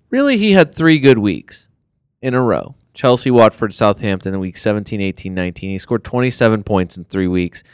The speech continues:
That made his price go from five point two, uh, back up to five point five, where it was, uh,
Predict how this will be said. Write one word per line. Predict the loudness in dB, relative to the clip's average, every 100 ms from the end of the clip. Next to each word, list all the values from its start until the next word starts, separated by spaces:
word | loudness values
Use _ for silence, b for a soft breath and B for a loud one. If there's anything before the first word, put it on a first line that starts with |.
| b b
That | -2 0
made | 2 2
his | 0 -2
price | 2 2 2
go | 0
from | -2 -4 -8
five | 0 0 0
point | -4 -6 -6
two, | -6 -2 0 -2 b b b
uh, |
back | 0 0 2
up | -2
to | -6
five | -6 -2 -2 -2
point | -10 -8
five, | -6 -6 -6
where | -6
it | -6
was, | -6 -10 -12 -16 _ _ _ _ -14
uh, | -8 -8